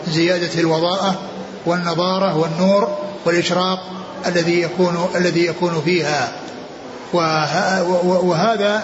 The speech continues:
على اعتبار أنها رؤيا منامية في الجنة، وأن الجنة ليس فيها شيء من هذا القبيل، لأن الرسول عليه الصلاة والسلام رآها على هذه الصفة،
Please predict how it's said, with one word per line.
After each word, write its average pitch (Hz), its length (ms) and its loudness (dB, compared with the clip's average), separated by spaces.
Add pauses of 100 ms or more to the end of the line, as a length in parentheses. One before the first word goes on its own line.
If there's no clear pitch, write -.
(100)
على 185 180 2
اعتبار 175 400 0
أنها 196 440 0 (380)
رؤيا 190 440 2
منامية 175 480 0
في 160 100 -4
الجنة، 165 480 -2 (600)
وأن 170 760 2
الجنة 175 500 0
ليس 202 260 2
فيها 185 340 0
شيء 175 220 -2
من 165 140 -4
هذا 170 180 0
القبيل، 214 520 0 (560)
لأن 185 280 2
الرسول 185 440 2
عليه 180 160 2
الصلاة 170 180 -2
والسلام 190 180 0
رآها 180 240 0
على 180 160 0
هذه 170 220 0
الصفة، 202 400 0